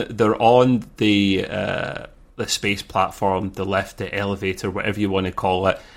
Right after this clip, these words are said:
and they're literally just having a back and forth about how you do things and why you're, why it's going down the way it's going down. These guys clearly don't like each other at all, Gray.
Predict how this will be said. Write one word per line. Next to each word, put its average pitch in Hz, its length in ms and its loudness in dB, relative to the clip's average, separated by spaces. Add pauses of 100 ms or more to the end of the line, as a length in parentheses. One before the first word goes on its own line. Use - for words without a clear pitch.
(200)
and 107 280 4
they're 107 120 4
literally 113 400 0
just 107 320 -2
having 104 460 4
a 104 80 -4
back 107 340 0
and 104 140 -2
forth 98 420 0
about - 200 -2
how 110 100 2
you 107 240 0
do 98 240 0
things 95 560 0
and 92 160 -6
why 98 240 6
you're, 101 280 0 (320)
why 113 260 10
it's 120 320 0
going 110 480 -2
down 107 320 4
the 104 60 -2
way 101 200 2
it's - 160 -2
going 98 260 -2
down. 98 360 4 (320)
These 117 240 2
guys 107 340 4
clearly 131 340 2
don't 107 200 0
like 104 320 2
each - 200 -4
other 98 240 2
at 90 200 -4
all, 101 200 6
Gray. 101 400 2